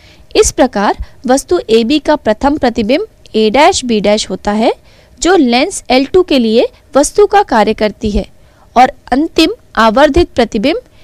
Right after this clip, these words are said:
ए डबल डैश बी डबल डैश बनाती है।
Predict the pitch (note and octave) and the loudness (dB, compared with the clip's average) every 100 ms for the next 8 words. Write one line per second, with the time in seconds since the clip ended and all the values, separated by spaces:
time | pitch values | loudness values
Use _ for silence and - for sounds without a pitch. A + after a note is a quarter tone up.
0 | - - - D4 F4 A#3+ A3 A3+ A3+ D#4+ | -20 -18 0 2 4 2 2 2 4 2
1 | A4 - - C#4+ D#4 A#3+ G#3+ G#3 D4+ - | 0 -6 -2 2 2 2 2 2 0 0
2 | C#4+ C#4 C#4+ D#4+ D4+ C#4 | -2 0 -2 -2 0 0